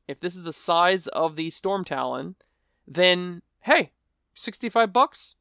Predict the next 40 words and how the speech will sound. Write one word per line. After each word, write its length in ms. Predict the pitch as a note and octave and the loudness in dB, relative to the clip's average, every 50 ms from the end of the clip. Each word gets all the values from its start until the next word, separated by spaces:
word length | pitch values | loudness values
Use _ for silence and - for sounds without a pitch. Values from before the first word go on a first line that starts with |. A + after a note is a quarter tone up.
| _ - | _ 0
I'm 120 | B3+ C#4 | 2 4
all 80 | D4 D#4+ | 4 4
right 140 | D#4+ D#4+ - | 4 2 -2
with 120 | D#3+ - | -4 -2
that. 260 | D3+ B2 A#2 - - | -2 -2 -2 -4 -6
Matter 260 | - E3+ F#3+ G#3 A#3 | -2 2 4 6 6
of 80 | A3+ - | 4 4
fact, 280 | - A3 G#3+ A3+ - - | 4 4 4 4 4 0
I'd 160 | E3+ F3 D#3+ | -2 -2 -2
probably 540 | - - D#3+ C3+ C#3 C#3+ D#3+ D#3 F#3 F#3+ F#3+ | -2 -2 0 2 2 2 0 -2 -4 -4 -4
get 160 | A3 A#3+ - | -4 -4 -6
some 140 | - F3 D3 | -6 -6 -6
of 60 | C3+ | -8
these. 300 | C3 - - - - - - _ _ _ _ _ _ _ - - _ _ - | -8 -10 -10 -12 -14 -16 -16 _ _ _ _ _ _ _ -20 -20 _ _ 0
I 140 | D#3+ F3 F#3 | 4 4 4
don't 180 | G#3 A3 G3 | 4 4 2
know 80 | G3 F3+ | 0 -2
how 140 | F3 F#3+ F3+ | -2 -2 -2
many 160 | D#3+ D3+ C#3+ | -2 -4 -4
wounds 420 | C#3 D#3 G#3+ C4+ C#4 C4 A#3+ F#3+ | -2 -2 -2 -2 -2 -2 -4 -6
this 140 | E3+ D#3 C#3 | -4 -4 -4
is 100 | C#3+ C#3 | -4 -4
gonna 200 | C3 D3 C3+ C#3 | -4 -4 -6 -4
be. 340 | C3 C3+ B2+ B2+ B2+ B2+ - | -2 -2 -2 0 0 0 0
I 100 | - D#3+ | 0 -2
would 140 | D#3 D#3 D3+ | -2 -2 -2
assume 880 | - - - - G3 G3 F#3+ F#3 F#3 F#3 F3+ F3+ F3 F3 E3+ E3 D#3 - - | -4 -2 -2 0 0 0 0 0 -2 -4 -4 -6 -6 -8 -8 -8 -8 -8 -4
eight 680 | - D#3 D#3+ D#3+ E3 E3 E3 E3 F3 E3+ - - - - | -2 0 0 2 2 2 0 0 -2 -4 -6 -10 -14 -12
wounds, 720 | D#3+ D#3+ E3+ E3+ E3+ E3+ F3 F3 F3 F3 F3 F3 F3 E3 - | -8 -6 -4 -4 -4 -4 -6 -6 -6 -8 -8 -8 -8 -6 -4
something 320 | - D#3+ D#3 - E3 D#3+ | -4 -4 -4 -6 -4 0
like 220 | D#3 D#3+ D#3+ D3+ - | 0 0 0 0 0
that, 360 | D#3+ D#3 D#3+ E3+ F3+ F3 - _ | 0 2 2 2 2 0 -4 _
because 320 | - C#3 - D#3 C#3+ C#3+ | -14 -8 -4 -4 -4 -2
it's 120 | D3 C#3 - | -4 -6 -6
kinda 320 | - - D3+ D3 D3 C#3+ | -6 -4 -2 -2 -2 -2
chunky. 540 | - - D3+ D3 D3 D3 - E3 E3+ F#3+ - _ _ _ _ _ - - _ _ _ _ _ - | -2 -2 -2 -2 -2 -2 -4 -4 -4 -4 -8 _ _ _ _ _ -20 -20 _ _ _ _ _ -2
I 80 | D#3 | -2
think 320 | D#3+ - - F#3 F3 E3 - | 0 0 -2 -4 -2 -2 -2
a, 220 | F3+ E3+ E3 E3 | 0 0 2 2
uh, 520 | D#3+ D#3 D#3 D3+ D3 D3 C#3+ C#3+ C#3 C3+ | 2 2 2 2 2 2 0 0 -2 -4